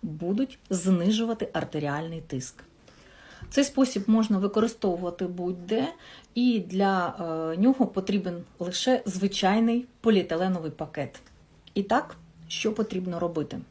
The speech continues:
Беремо поліетиленовий пакет, робимо глибокий вдих, притискаємо пакет до носа і рота і починаємо в нього дихати.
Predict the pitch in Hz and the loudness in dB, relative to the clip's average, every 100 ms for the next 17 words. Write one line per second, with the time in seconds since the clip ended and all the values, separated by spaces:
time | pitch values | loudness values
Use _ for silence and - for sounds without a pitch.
0 | - - - 196 202 185 190 190 185 175 | -20 -20 2 6 6 4 2 0 0 -2
1 | 170 160 165 - 170 - 190 202 - - | -4 -6 -10 -8 -10 -2 -4 -4 -14 -18
2 | - 185 196 180 170 156 208 196 190 190 | -4 2 2 2 -2 2 4 6 4 0
3 | 151 160 160 220 247 - - - - 214 | -10 0 2 4 0 -10 -20 -18 0 2
4 | 233 247 - 208 180 170 - 196 175 160 | 4 2 4 4 4 0 -4 -2 -2 -2
5 | - - - 180 202 185 170 - - 190 | -6 -12 -6 2 4 4 0 -6 -2 -2
6 | 180 - - - - _ - 226 285 - | 0 0 -2 -8 -12 _ 0 2 0 -6
7 | _ _ _ _ 196 190 180 196 208 175 | _ _ _ _ -6 -4 0 4 4 2
8 | 165 180 190 185 160 202 175 - - | -2 -2 0 0 2 2 2 -4 -10